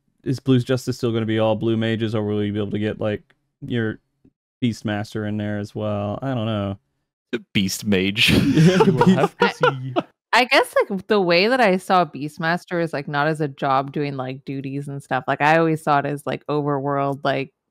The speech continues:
Speaker 4: you know, pet battle type stuff,
Speaker 3: Yeah,
Speaker 4: but
Speaker 3: a little
Speaker 4: we'll
Speaker 3: mini game.
Speaker 4: see.
Speaker 1: You think they're gonna change, like, the concept a little bit with it then? Because that,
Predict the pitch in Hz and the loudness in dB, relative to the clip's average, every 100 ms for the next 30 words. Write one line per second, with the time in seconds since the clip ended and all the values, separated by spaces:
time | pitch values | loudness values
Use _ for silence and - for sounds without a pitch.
0 | - 151 139 131 - 147 - 135 135 135 | -10 -8 -6 -6 -6 -6 -2 -2 0 -2
1 | - 143 139 - 143 139 87 156 151 - | -6 -8 -8 -4 -2 -2 -2 -4 -4 -8
2 | 123 113 110 147 110 143 143 147 151 _ | -16 -12 -8 -8 -6 -6 -6 -6 -10 _
3 | _ _ _ _ _ _ _ - 170 214 | _ _ _ _ _ _ _ -2 0 0
4 | 185 160 127 - 143 131 123 110 135 - | 0 0 0 0 2 2 0 -2 -4 -6
5 | - 117 151 - 202 - 220 233 226 240 | -4 -2 -2 -4 -8 -8 -8 -6 -4 -4
6 | 247 233 - 240 240 226 247 262 - - | -4 -4 -4 -6 -6 -6 -4 -6 -8 -16
7 | 147 143 143 151 - | -12 -6 -2 -2 -4